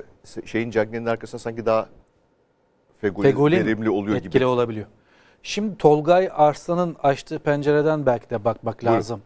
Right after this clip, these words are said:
Speaker 2: bu konuya. Ee, Napoli milli maç arasından sonra, Kasım'daki milli maç arasından sonra bir sarsıldı Lazio takımı. Ju-,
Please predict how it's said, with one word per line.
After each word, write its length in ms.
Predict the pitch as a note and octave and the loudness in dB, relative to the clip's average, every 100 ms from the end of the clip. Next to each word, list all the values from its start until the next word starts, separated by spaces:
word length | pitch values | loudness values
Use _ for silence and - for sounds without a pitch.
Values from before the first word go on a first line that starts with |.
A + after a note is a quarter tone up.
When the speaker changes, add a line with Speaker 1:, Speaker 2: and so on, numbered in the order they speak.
| _ - | _ -6
Speaker 2:
bu 160 | C#3 C3 | -2 0
konuya. 400 | B2+ A2+ D3+ G3 _ _ _ _ _ _ _ _ _ _ _ _ | 0 0 -4 -6 _ _ _ _ _ _ _ _ _ _ _ _
Ee, 60 | B2 A2+ A2 A2 A2 B2 | -6 -4 -4 -4 -6 -4
Napoli 380 | C3 C#3 F3 E3 - _ _ | 0 2 2 -2 -4 _ _
milli 300 | D3+ C#3+ E3+ | -2 2 2
maç 220 | G3+ E3 D#3 | 2 2 2
arasından 420 | C#3+ - D#3 F3+ | 0 -2 -4 -4
sonra, 220 | - B2 | -4 -4
Kasım'daki 440 | A#2+ B2+ C#3 C#3 C#3+ | -6 -8 -6 -6 -4
milli 200 | C#3 D3 | -2 0
maç 200 | C#3 - | 0 0
arasından 460 | C3+ - C#3+ D#3 | -4 -4 -2 -2
sonra 260 | C#3 C#3+ D3+ | -2 -2 0
bir 160 | C#3+ C#3+ | 2 0
sarsıldı 680 | - C3 A#2+ B2+ B2 A2 - _ - | 2 0 0 -2 -2 -4 -6 _ -4
Lazio 320 | A#2 - - | -4 -4 -10
takımı. 400 | G#2+ G#2 A#2 D#3+ - _ _ _ _ _ _ _ _ _ _ _ _ - | -10 -6 -4 -4 -6 _ _ _ _ _ _ _ _ _ _ _ _ -16
Ju-, 160 | C#3 | -16